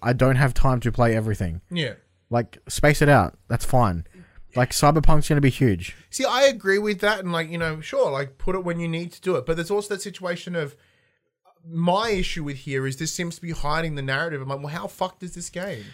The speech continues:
Speaker 1: Yeah. And then
Speaker 2: Like,
Speaker 1: obviously
Speaker 2: 'cause, uh, my argument for this longest time has been this game is, is, I wouldn't say it's broken, but it's obviously not doing well.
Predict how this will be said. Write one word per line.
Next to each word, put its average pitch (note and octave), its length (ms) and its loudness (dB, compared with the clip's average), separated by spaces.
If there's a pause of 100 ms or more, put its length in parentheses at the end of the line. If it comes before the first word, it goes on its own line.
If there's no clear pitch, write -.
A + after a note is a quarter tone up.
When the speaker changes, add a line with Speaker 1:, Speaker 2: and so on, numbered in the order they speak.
(120)
Speaker 1:
Yeah. B2+ 420 6 (240)
And E3+ 160 6
then G3+ 80 8
Speaker 2:
Like, G#3 80 10
Speaker 1:
obviously G3+ 360 6
Speaker 2:
'cause, A3 160 2
uh, - 20 8
my G3+ 300 2
argument F#3 380 0
for F3+ 60 -12
this E3+ 160 -8
longest F#3 300 -4
time A3 200 -6
has E3+ 100 -6
been E3 280 -4
this G3+ 160 -8
game G#3 240 -2
is, F#3 160 -8 (200)
is, D#3 280 -4
I D#3 40 -4
wouldn't F#3+ 180 -4
say E3+ 140 -2
it's C3+ 100 -6
broken, C3+ 560 -6
but C3+ 100 -4
it's B2 240 -6
obviously C#3 320 -8
not D3 180 -4
doing C#3+ 300 -6
well. C#3 380 -4